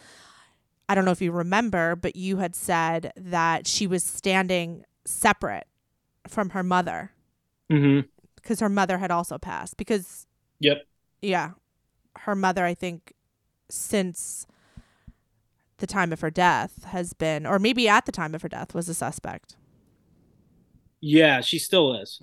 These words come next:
Speaker 2: So that was just indicate to me that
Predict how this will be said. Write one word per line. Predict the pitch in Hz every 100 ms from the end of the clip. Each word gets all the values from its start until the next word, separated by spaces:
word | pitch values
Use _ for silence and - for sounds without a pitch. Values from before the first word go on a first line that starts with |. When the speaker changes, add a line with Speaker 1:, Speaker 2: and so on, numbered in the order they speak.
| _
Speaker 2:
So | - 139 123 123 123
that | 139 135 131
was | 139 120
just | 135 - -
indicate | 139 131 135 123
to | -
me | 127 123 123
that | 131 120 120